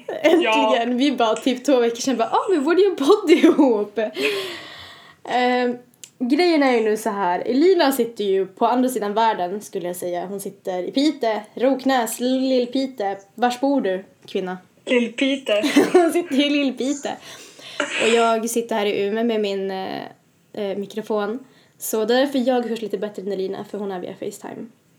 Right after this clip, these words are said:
Speaker 2: Men vi får lösa det.
Speaker 1: Vi får
Speaker 2: Så,
Speaker 1: lösa det, vi får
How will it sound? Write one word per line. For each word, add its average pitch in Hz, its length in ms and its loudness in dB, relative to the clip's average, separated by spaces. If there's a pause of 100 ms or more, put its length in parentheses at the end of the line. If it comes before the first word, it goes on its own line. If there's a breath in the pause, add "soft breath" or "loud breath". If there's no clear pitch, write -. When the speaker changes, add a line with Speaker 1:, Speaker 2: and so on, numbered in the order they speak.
(1600 loud breath)
Speaker 2:
Men 226 460 2
vi 214 60 -2
får 214 200 -4
lösa 202 340 -2
det. 208 180 -4 (320 loud breath)
Speaker 1:
Vi 220 80 -10
får - 60 -12
Speaker 2:
Så, 233 140 -2
Speaker 1:
lösa 196 300 -4
det, 190 80 -2
vi 185 60 -4
får 214 40 -4